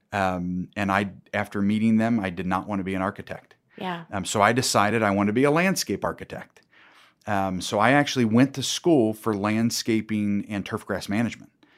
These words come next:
Speaker 2: Oh,
Speaker 1: Um, that's
Speaker 2: wonderful.
Speaker 1: actually my education. So I know more about weeds and flowers and, um, geometry, um, than most people would ever know.
Speaker 2: Okay, so I didn't know that. My grass is dead right now. So you'll have to give me some tips on, like,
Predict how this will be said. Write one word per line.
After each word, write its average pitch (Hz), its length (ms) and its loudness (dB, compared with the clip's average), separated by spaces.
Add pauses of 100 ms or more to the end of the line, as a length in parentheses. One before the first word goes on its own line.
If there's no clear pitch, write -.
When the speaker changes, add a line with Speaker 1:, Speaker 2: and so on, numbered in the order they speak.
Speaker 2:
Oh, 247 120 -6
Speaker 1:
Um, 95 300 -4
that's 104 200 -4
Speaker 2:
wonderful. 113 60 0
Speaker 1:
actually 104 320 -4
my 98 260 0
education. 98 640 -6
So 101 140 -6
I 98 60 0
know 101 120 0
more 98 240 -2
about 98 260 -2
weeds 98 460 -6
and 92 200 -6
flowers 95 640 -4
and, 90 300 -6 (460)
um, 92 280 -4
geometry, 95 920 -2 (100)
um, 90 280 -4
than 92 180 -6
most 92 240 -8
people 87 240 -10
would 87 140 -10
ever 87 180 -8
know. 87 320 -14
Speaker 2:
Okay, 240 260 -6
so 233 180 -4
I 208 120 0
didn't 233 220 -2
know 202 140 -2
that. 196 220 -2
My 180 140 -4
grass 185 440 -6
is 160 200 -12 (100)
dead 170 240 -4
right 156 220 -14
now. 113 320 -12 (280)
So - 140 -6
you'll 185 140 -2
have 185 180 -6
to 208 80 -12
give 180 140 -8
me 180 100 -10
some 160 180 -12
tips - 380 -10
on, 175 240 -8
like, 143 140 -2